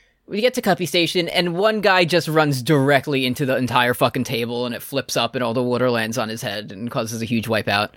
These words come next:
And it's like, "Oh, well, that sucks for that guy." But then we see Haiji turning the corner, and oh no, he's gonna crash into him,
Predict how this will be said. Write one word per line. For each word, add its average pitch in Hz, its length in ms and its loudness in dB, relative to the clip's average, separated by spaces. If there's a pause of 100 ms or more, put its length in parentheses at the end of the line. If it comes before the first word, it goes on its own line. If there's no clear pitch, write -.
(580)
And 139 120 2
it's 131 80 -2
like, 143 140 0
"Oh, 175 200 4
well, 170 280 4
that 143 200 2
sucks 160 200 0
for 175 80 -2
that 180 160 2
guy." 143 260 -2 (220)
But 143 180 -2
then 190 240 2
we 160 100 0
see 160 160 0
Haiji 160 440 2
turning 185 260 0
the 185 80 -2
corner, 208 400 0
and 175 100 -2
oh 220 100 2
no, 240 260 4
he's 202 140 0
gonna 208 140 -4
crash 247 300 0
into 277 240 -6
him, 240 380 2